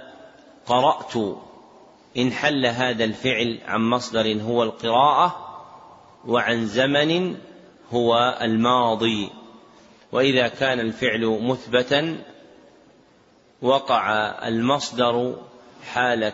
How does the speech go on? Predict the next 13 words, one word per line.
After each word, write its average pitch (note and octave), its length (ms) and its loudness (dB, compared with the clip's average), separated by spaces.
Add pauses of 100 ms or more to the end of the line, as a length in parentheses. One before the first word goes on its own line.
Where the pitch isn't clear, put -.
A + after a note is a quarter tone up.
كونه A#2+ 520 0
نكرة D#3 640 0 (580)
في B2+ 140 2
سياق C3 440 0
الإثبات، A2+ 680 -2
وإذا B2 380 0
كان C#3+ 480 0
منفيا C#3+ 760 0 (800)
وقع A#2 760 0 (840)
المصدر A#2+ 680 0
حال B2+ 360 0
كونه B2+ 600 -2
نكرة E3 800 -2